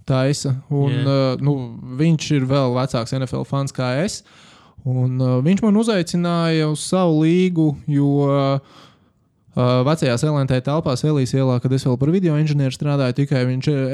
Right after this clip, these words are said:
Speaker 1: ejot garām manam kabūzim, kurš stikla durvis bija, redzēja, ka es N F L lapā sēžu.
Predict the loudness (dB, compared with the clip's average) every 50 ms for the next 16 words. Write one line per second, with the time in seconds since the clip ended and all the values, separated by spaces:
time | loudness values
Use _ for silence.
0 | 0 0 0 -2 -4 -6 -6 -6 -6 -6 -6 -6 -6 -6 -6 -6 -6 -6 -6 -4
1 | -6 -6 -6 -6 -6 -8 -8 -10 -8 -4 -4 -4 -2 -2 0 2 2 0 0 0
2 | -2 -2 -2 0 -2 -2 -2 -4 -4 -4 -4 -4 -4 -4 -2 -2 -2 -2 0 -2
3 | -2 -4 -4 -8 -8 -10 -10 -10 -10 -10 -12 -14